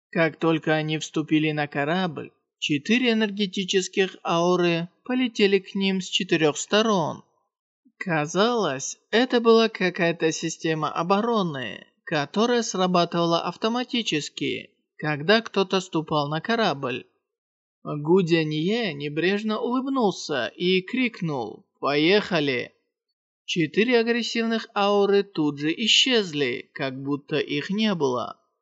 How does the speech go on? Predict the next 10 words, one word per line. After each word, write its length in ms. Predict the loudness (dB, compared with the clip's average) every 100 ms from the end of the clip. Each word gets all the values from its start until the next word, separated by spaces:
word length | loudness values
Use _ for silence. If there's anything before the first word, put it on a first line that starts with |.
| _ _ _ _ _ -2
«Я 300 | 2 2 4
буду 280 | 6 8 6
сопровождать 800 | 4 2 2 2 0 0 -2 0
вас 320 | 0 0 -2
на 220 | 0 2
острове», 720 | 2 -2 -4 -4 -2 -2 -6 -10 _ _ _ _
сказал 680 | -20 -10 -4 -4 0 0 0
вежливо 600 | 2 2 2 0 2 0
Гу 260 | -2 -2 -2
Дянье. 760 | -2 -2 -2 -2 -2 -4 -8